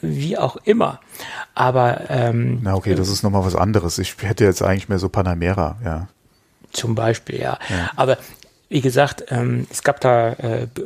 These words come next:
Speaker 1: äh, eine schöne Dokumentation, letztens, die ich aber auf Phoenix gesehen habe, äh, war zwei Stunden lang, da ging es wirklich nur um Porsche, da waren auch alle,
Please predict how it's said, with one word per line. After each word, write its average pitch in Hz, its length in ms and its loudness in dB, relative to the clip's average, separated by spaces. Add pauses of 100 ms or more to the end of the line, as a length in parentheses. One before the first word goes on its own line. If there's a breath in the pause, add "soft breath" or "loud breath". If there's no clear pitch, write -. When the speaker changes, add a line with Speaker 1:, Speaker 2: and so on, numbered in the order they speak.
(100)
Speaker 1:
äh, - 380 -10
eine 139 100 -6
schöne 196 260 4
Dokumentation, 139 720 0
letztens, 127 360 -2
die 135 80 -4
ich 127 80 -2
aber 131 240 -2
auf 135 80 -10
Phoenix 170 400 -2
gesehen 139 320 2
habe, 127 280 4 (440 loud breath)
äh, 127 400 4 (160)
war 131 180 -4
zwei 156 280 2
Stunden 143 280 2
lang, 135 220 4
da 127 80 2
ging 127 160 2
es - 120 -6
wirklich 123 220 -4
nur 123 80 0
um 113 100 -2
Porsche, 135 460 2
da 117 200 0
waren 117 220 2
auch 120 140 -4
alle, 120 340 0